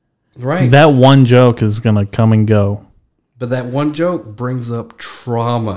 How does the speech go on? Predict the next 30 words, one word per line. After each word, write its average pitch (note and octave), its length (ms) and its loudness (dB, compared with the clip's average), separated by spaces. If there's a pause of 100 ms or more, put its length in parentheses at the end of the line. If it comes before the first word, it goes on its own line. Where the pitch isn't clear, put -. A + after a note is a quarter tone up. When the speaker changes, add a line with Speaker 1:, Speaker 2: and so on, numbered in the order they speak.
Speaker 1:
and G2+ 140 -16
kicks - 280 -12
some G#2+ 100 -16
shit B2+ 260 -8
around A2 280 -8
for - 100 -20
you G#2 120 -14
you A2+ 200 -10
didn't A2 240 -8
want A2+ 160 -6
to G2+ 60 -10
readdress A2 640 -8
on G#2+ 100 -10
a G#2 60 -12
night G#2+ 300 -10
you A2 80 -12
were G#2 100 -10
trying A2 300 -10
to G2+ 60 -10
have G2+ 140 -12
fun G#2+ 280 -10
and G2 160 -16
laugh. G2 560 -18 (1500)
Speaker 2:
That's A#2+ 200 -2
what B2+ 100 0
the A#2 80 -4
comedy A2+ 400 -2
club's A2 320 -4
for, A2+ 220 -4
man. A2 300 -4